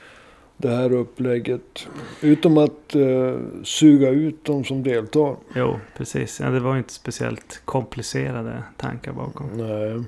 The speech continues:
Speaker 2: Utan, eh, ja, nej, det är mest att, att, eh, du ska förlora pengar. Ja.
Speaker 1: Ja,
Speaker 2: Ja.
Speaker 1: det märker jag.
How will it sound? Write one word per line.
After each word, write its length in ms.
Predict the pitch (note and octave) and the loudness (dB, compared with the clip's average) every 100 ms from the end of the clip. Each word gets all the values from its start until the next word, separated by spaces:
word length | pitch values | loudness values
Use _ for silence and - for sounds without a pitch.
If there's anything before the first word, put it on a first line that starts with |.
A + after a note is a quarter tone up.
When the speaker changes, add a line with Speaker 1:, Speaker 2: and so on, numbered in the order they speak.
| - _ _ _ - - - - _ _ _ - - - - _ _ | -12 _ _ _ -20 -20 -20 -20 _ _ _ -20 -20 -20 -20 _ _
Speaker 2:
Utan, 560 | C3 - B2 A2 A2 A2+ | -12 -6 -4 -4 -4 -6
eh, 60 | A#2 - | -8 -4
ja, 240 | - - A3+ | -2 0 0
nej, 200 | - D3 E3+ | 0 0 2
det 120 | D#3+ | 0
är 60 | |
mest 340 | E3+ D#3+ - - | 0 -2 -4 -6
att, 260 | C#3 - | -6 -4
att, 400 | D#3 C#3 - - | -4 -4 -6 -6
eh, 140 | B2+ B2 | -2 -2
du 300 | A#2+ C3 D3+ | -2 -2 -2
ska 280 | - C3+ A2+ | 0 -2 -2
förlora 520 | - A#2+ A#2+ A#2+ A2+ - - | -2 -2 0 -2 -4 -8 -10
pengar. 540 | - A#2+ D#3 E3 - D#3+ _ _ - | -4 -4 -4 -8 -14 -16 _ _ -12
Ja. 300 | E3+ A#2+ F#3 _ - | -8 -8 -10 _ -10
Speaker 1:
Ja, 380 | - A#2 A#2 A2+ C3 A2 - | -2 0 2 -2 -6 -12 -10
Speaker 2:
Ja. 160 | B2 C3+ | -8 -8
Speaker 1:
det 280 | A#2 B2 C#3 | -6 -2 0
märker 500 | C#3 C#3 C#3+ C#3 C#3 | 4 4 2 0 -2
jag. 180 | G#2+ | -2